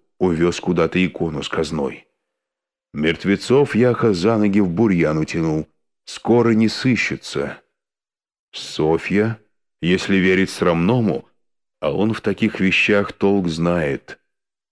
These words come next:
очнется не скоро и будет слаба слабешенька. Пока сообразит, что ее обворовали,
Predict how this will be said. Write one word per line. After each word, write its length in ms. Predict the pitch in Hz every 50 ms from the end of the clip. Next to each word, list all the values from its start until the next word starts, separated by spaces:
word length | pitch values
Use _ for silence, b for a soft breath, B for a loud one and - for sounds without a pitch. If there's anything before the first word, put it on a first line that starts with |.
| _ _ -
очнется 720 | - 85 87 - - - 90 92 95 92 - - 98 87
не 160 | 82 80 78
скоро 520 | - - - - 85 87 95 101 104 104
и 240 | 98 - - - 92
будет 400 | 85 78 80 92 101 92 101 98
слаба 540 | - - - 85 87 90 90 82 78 76 78
слабешенька. 960 | - - 92 98 95 82 71 65 - - - 69 67 67 - 67 69 - - _ _ _ _ _ _ _ _ _ _ _ _ -
Пока 280 | - 87 80 - 95 90
сообразит, 640 | - - 101 92 90 85 95 95 92 85 101 92
что 220 | - - - - 90
ее 280 | 90 90 85 92 92
обворовали, 720 | 87 82 80 82 82 82 78 82 113 131 107 85 73 -